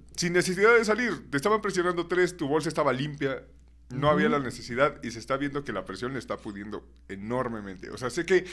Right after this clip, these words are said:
Speaker 1: sé que su línea ofensiva no es como para confiar muchísimo.
Speaker 2: Sí, sí, pero, pero tampoco es,
Speaker 1: Pero
Speaker 2: te-, no
Speaker 1: también
Speaker 2: es la peor línea defensiva, digo, línea
Speaker 1: Exacto.
Speaker 2: ofensiva, perdón,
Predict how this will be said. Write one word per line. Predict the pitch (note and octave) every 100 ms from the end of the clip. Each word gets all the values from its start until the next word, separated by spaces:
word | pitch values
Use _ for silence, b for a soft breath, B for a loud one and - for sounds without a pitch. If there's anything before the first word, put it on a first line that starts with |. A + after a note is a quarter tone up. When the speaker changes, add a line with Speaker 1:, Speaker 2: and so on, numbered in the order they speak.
| B -
Speaker 1:
sé | E3+
que | D#3+
su | C#3
línea | C3+ D#3+
ofensiva | C#3 A#2 C#3+ C#3+
no | C#3 C#3+
es | C#3+
como | D3 A#2 G#2 - B B B
para | - C3 A#2+
confiar | G#2+ F#2+ B2 C3 D3+
muchísimo. | D3 C#3+ F3+ B3+ C4+ F#4
Speaker 2:
Sí, | A2+ A#2+ C3+
sí, | G#2+ G2+ G#2
pero, | G2+ F#2 - b b
pero | - C3
tampoco | A#2 D#3 D#3+
es, | D#3
Speaker 1:
Pero | D3 A#2+
Speaker 2:
te-, | A#2
no | D3
Speaker 1:
también | D#3 F3
Speaker 2:
es | C#3
la | D3
peor | - C#3+ E3
línea | B2+ B2+ A#2
defensiva, | A2 - A2 C3 A#2 G#2
digo, | A2+ A2
línea | A#2 A#2+
Speaker 1:
Exacto. | A#2 C#3 C3
Speaker 2:
ofensiva, | B2+ B2 C3+ A2+
perdón, | A2+ A2+